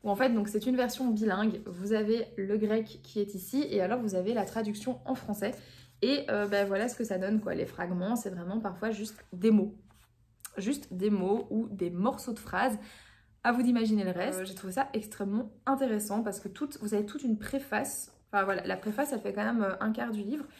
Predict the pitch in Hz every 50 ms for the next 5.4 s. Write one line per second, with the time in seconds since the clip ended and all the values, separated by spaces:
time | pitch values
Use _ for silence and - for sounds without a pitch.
0 | - - - _ - 220 220 196 254 262 - 262 269 277 254 220 - - 202 208
1 | 226 247 269 269 - - - - - 220 214 196 196 196 202 269 285 - - 240
2 | 226 220 - 233 247 262 254 - - 202 185 180 185 208 226 247 262 262 233 214
3 | 208 196 180 202 220 - - 240 226 240 240 233 - 214 214 - 196 196 208 220
4 | 233 220 214 190 185 180 190 208 233 233 220 196 202 170 175 175 175 185 202 208
5 | - 240 240 - 196 180 185 214